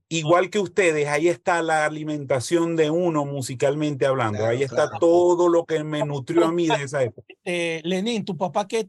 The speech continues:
Speaker 3: qué tanto te ponía música?
Speaker 2: Papá, bueno, fíjate que vamos a tocar un poco, bueno, eso fue en los setenta.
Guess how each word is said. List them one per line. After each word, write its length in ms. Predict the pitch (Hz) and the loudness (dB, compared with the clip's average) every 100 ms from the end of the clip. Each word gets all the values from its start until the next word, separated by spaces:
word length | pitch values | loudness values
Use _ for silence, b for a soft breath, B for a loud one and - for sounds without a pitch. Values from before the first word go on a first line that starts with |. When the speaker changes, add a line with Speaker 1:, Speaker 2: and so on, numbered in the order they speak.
| - | -6
Speaker 3:
qué 140 | 214 | -6
tanto 320 | 196 208 196 | -4 -4 -6
te 120 | 196 196 | -10 -6
ponía 280 | 196 190 | -6 -4
música? 500 | 190 160 - - - - 180 - | -6 -6 -12 -20 -20 -20 -10 -2
Speaker 2:
Papá, 500 | 175 170 185 190 - 156 | -2 2 0 0 -4 -6
bueno, 240 | 165 170 | -4 -4
fíjate 460 | 139 151 135 143 143 | -6 -4 -4 -6 -8
que 500 | 165 160 156 143 131 | -8 -6 -6 -8 -6
vamos 260 | 131 147 165 | -6 -2 -2
a 60 | 165 | -2
tocar 220 | 160 165 | -6 -6
un 60 | |
poco, 480 | 151 160 170 160 151 | -6 -6 -2 0 0
bueno, 240 | 151 135 90 - 107 113 - - - | -2 -8 -12 -20 -20 -18 -18 -18 -16
eso 260 | 107 - | -16 -16
fue 140 | - 117 | -14 -12
en 100 | 123 | -10
los 120 | 127 | -8
setenta. 520 | 151 143 135 110 - | -8 -8 -12 -12 -20